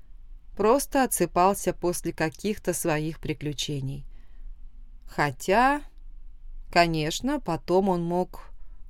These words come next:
умереть от переохлаждения. Должен сказать, мне нравится, как ты преуменьшаешь ярость Каина. У него невероятный,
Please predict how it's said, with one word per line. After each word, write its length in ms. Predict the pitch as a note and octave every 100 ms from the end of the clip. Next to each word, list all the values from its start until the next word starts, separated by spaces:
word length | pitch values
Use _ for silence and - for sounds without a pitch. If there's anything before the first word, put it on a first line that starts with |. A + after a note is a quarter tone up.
| -
умереть 680 | G3 F#3 G3 C4+ - - - -
от 200 | D#3+ -
переохлаждения. 1160 | F3 F3 F3 F3 F#3 F3 D3+ D3+ C3+ C3 C3+ - - - - - - - - - - - - - - - - - - -
Должен 400 | A3+ D#4+ C#4+ C#4
сказать, 560 | - A3 G3 A#3 A#3+
мне 260 | G#3+ G#3+ A3
нравится, 880 | G#3 A#3 A#3+ E3+ - - D#3 D#3 D3+ - - -
как 240 | F#3+ F#3
ты 280 | - G3 F#3+
преуменьшаешь 1200 | - F#3 F#3 F3 F3 E3 - F3+ G3 G3+ F#3+ - - -
ярость 680 | F3 D#3 E3+ D#3+ E3 - -
Каина. 580 | - F3+ D3+ C#3 C#3+ C#3+ - - - - - - - - - -
У 120 | G3 F#3+
него 340 | G3 F#3 G3+
невероятный, 1200 | G3+ G3+ B3 B3+ A3+ F#3 F3 E3+ - G#3 A3 G#3